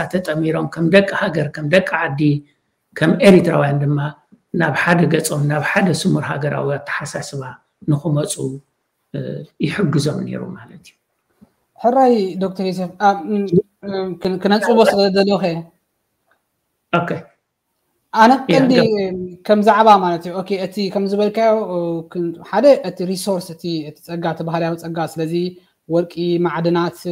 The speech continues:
Speaker 2: ናይ ንግዲ ማእከል ክኾኖም ይኽእል እዩ። ብ-፣ ብኤርትራ ጌርካ ናብ ኢትዮጵያ ናብ ሱዳን እውን ምስፍሕፋሕ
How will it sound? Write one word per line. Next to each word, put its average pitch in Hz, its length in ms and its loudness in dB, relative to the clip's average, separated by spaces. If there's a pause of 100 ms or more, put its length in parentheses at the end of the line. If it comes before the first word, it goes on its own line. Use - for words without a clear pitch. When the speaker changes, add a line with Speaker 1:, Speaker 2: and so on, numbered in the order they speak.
(560)
Speaker 2:
ናይ 180 140 4
ንግዲ 190 240 2
ማእከል 185 380 2
ክኾኖም 175 300 0
ይኽእል 170 240 -2
እዩ። 175 140 0
ብ-፣ 165 260 -2
ብኤርትራ 175 480 -4
ጌርካ 170 320 -2
ናብ 160 220 -2
ኢትዮጵያ 170 340 -8
ናብ 170 200 -2
ሱዳን 170 280 0
እውን 165 180 2
ምስፍሕፋሕ 170 420 -8